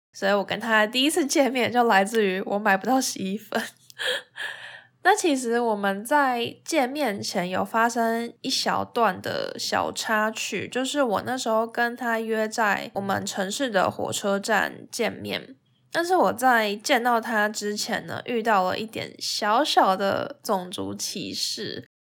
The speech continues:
这个小插曲我之前有在第三十五集的时候稍微分享过，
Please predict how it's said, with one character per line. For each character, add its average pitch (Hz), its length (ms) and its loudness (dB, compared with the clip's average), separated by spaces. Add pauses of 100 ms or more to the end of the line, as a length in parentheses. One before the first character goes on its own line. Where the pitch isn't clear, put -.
(340)
这 359 160 -2
个 370 100 6
小 240 240 4
插 254 300 -2
曲 262 220 -4
我 202 180 0
之 233 220 -4
前 240 240 -2
有 185 200 -2
在 240 360 0
第 233 400 -4
三 262 300 -2
十 285 180 -2
五 196 160 -2
集 190 280 -6
的 202 180 -2
时 196 340 -6
候 202 320 0
稍 208 240 2
微 208 260 0
分 196 320 -2
享 - 320 -4
过， - 320 -6